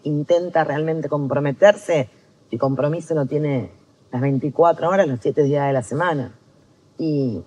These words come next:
y eso a mí me, me lleva también un,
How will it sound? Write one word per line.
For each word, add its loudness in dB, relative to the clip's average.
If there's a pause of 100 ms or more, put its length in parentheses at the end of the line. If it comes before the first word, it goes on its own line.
(100)
y 0
eso -4
a 0
mí -4
me, -2 (760)
me -2
lleva 2
también 0
un, -6